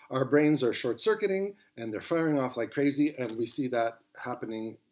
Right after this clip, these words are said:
in our body. It's just getting random, chaotic orders, and it's doing the best it can to follow the instructions.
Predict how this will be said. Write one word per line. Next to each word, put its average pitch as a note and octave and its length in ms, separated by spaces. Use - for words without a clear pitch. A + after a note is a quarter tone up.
in C3 140
our G2 120
body. E2+ 300
It's - 180
just - 220
getting G#2 240
random, A#2 400
chaotic A2 500
orders, B2+ 300
and C#3+ 100
it's C3+ 140
doing F#3+ 240
the C3 80
best A#2 300
it - 100
can F#2+ 380
to A2+ 160
follow G#2 400
the F2+ 120
instructions. - 680